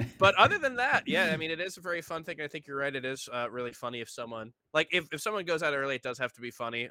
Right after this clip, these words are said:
Speaker 1: Like, let's say, just making something up. For instance, if someone didn't know the color of Fox's boots in the green palette, uh, Max,
Speaker 2: <laughs>
Speaker 1: Max, do you know by any chance? Just, just quick pop quiz.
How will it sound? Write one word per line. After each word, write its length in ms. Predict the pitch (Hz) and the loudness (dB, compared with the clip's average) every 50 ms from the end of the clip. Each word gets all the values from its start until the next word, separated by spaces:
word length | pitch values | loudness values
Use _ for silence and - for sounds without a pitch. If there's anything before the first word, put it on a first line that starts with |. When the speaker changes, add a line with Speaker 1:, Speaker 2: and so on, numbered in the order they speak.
| _ 120 | _ -4
Speaker 1:
Like, 240 | 120 120 120 113 _ _ - | -2 -2 -2 -2 _ _ -2
let's 240 | 156 170 170 - - | 0 0 0 0 2
say, 340 | 185 160 151 143 139 123 - _ - - - _ _ | 4 4 6 6 4 2 -2 _ -20 -20 -20 _ _
just 200 | - 180 170 - _ _ | -4 -4 -4 -4 _ _
making 320 | 127 127 123 113 - 113 101 | -4 -4 -4 -4 -4 -10 -12
something 260 | - - _ - 101 | -12 -18 _ -16 -16
up. 100 | 107 - - | -16 -12 -2
For 140 | - 135 | 0 0
instance, 360 | 123 120 - - - 123 120 - | 0 0 -2 -2 -2 -2 -2 0
if 100 | 143 139 | -2 -2
someone 360 | - - 175 175 180 180 170 143 | 2 2 2 4 4 2 2 2
didn't 260 | - 151 151 156 - | 0 0 0 0 0
know 380 | 135 135 135 131 131 131 127 123 - _ _ _ _ _ 143 | 0 2 2 4 2 2 0 -4 -8 _ _ _ _ _ -4
the 80 | 147 | -4
color 380 | - - 151 143 147 147 143 139 | -2 2 4 4 6 6 4 4
of 80 | 127 - | 2 2
Fox's 420 | - 127 127 127 - - 135 117 | 2 2 2 2 2 -4 -10 -10
boots 560 | _ - 117 127 147 160 - - - - - _ | _ -6 -4 -2 -2 -2 -2 -2 -4 -4 -6 _
in 120 | 127 123 123 | -10 -6 -6
the 100 | 120 113 | -6 -8
green 380 | 104 117 117 123 135 143 143 | -6 -6 -4 -4 -4 -4 -2
palette, 460 | - 160 156 165 180 185 190 202 208 - _ - - - - - 180 | 0 0 2 2 4 4 4 2 2 0 _ -16 -18 -14 0 0 2
uh, 240 | 123 127 127 123 120 117 | 4 6 6 6 4 4
Max, 440 | 143 147 139 - - - 143 127 - | 2 6 8 10 10 10 8 4 0
Speaker 2:
<laughs> 200 | 147 175 - - | -2 -2 0 4
Speaker 1:
Max, 300 | 151 190 262 - - - | 6 4 4 4 0 -6
do 100 | - 330 | -6 -4
you 80 | 359 370 | -2 2
know 160 | 339 349 349 | 4 4 4
by 100 | - 349 339 | 4 2 2
any 120 | 370 370 | 2 -2
chance? 420 | 330 - 277 302 339 339 - - - | -4 0 2 2 2 2 0 -6 -10
Just, 300 | - 214 - - 233 233 | -10 -10 -8 -8 -8 -8
just 200 | 202 202 - - | -8 -10 -8 -4
quick 200 | - 226 226 - _ _ - _ _ _ | -2 -2 -2 -4 _ _ -20 _ _ _
pop 200 | - 190 202 - | 2 2 2 2
quiz. 340 | - 214 220 226 285 - - | 0 0 0 0 -2 -4 -10